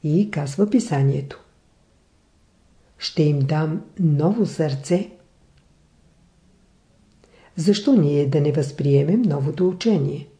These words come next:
Не само да кажем: „Ново учение“. Мълчешката. А и да пристъпим към прилагането на това учение.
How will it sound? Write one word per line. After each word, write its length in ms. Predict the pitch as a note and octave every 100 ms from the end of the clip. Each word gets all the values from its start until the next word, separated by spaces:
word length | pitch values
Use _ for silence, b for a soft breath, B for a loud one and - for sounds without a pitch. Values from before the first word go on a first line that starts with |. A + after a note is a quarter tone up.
| _ _ _ _ _ _ _ _ _ _ _ _
Не 160 | C#3+ C3+
само 280 | - C3 C3
да 160 | C3+
кажем: 520 | C#3 C#3 - D3 C#3 - - _
„Ново 380 | A#2+ A2+ C3 B3
учение“. 600 | C4 C4 B3+ D3+ C3+ C3+ - _ _ _ _ _ _ _ _ _ -
Мълчешката. 840 | C3 B2+ - C3+ - - E3+ A3 - - _ _ _ _ _ _ _ b b
А 160 | - D#3
и 100 | D#3
да 160 | D3+ -
пристъпим 680 | D#3 C3+ - D#3 D3 G3 B3+
към 280 | A#3+ A3+
прилагането 840 | - D#3+ D3 C#3+ C#3 D#3 D3+ - D#3
на 280 | D#3+ D3+ D3
това 280 | D3+ C#3+ C#3+
учение. 680 | D3 C#3 G#3 G#3 D3 C#3